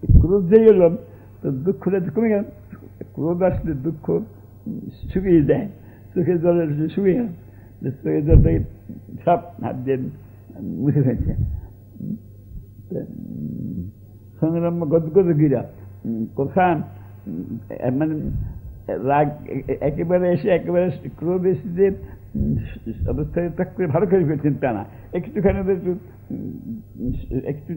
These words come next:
শ-, শক্ত করছেন, শক্ত করে চোখের জল মুছছেন, কিন্তু কণ্ঠের স্বরটা ঠিক করতে পারেন না, গদ গদ কণ্ঠ, কথা, কথা বলতে পারছেন না, কথা বলতে পারছেন না। বিখ্যাত বেদনাটা আপনার হৃদয়ে ভরা, তবু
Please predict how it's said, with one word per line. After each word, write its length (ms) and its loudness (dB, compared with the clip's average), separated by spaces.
শ-, 300 -8
শক্ত 260 -6
করছেন, 260 -8
শক্ত 220 -2
করে 160 0
চোখের 260 0
জল 180 0
মুছছেন, 400 -2
কিন্তু 280 -2
কণ্ঠের 440 0
স্বরটা 360 -4
ঠিক 200 -8
করতে 200 -2
পারেন 200 0
না, 40 -4
গদ 180 -2
গদ 200 0
কণ্ঠ, 260 -2
কথা, 260 -4
কথা 140 -2
বলতে 200 -2
পারছেন 320 -6
না, 60 -14
কথা 240 -4
বলতে 240 0
পারছেন 340 -2
না। 60 -6
বিখ্যাত 500 -2
বেদনাটা 480 0
আপনার 220 -4
হৃদয়ে 340 4
ভরা, 240 6
তবু 240 8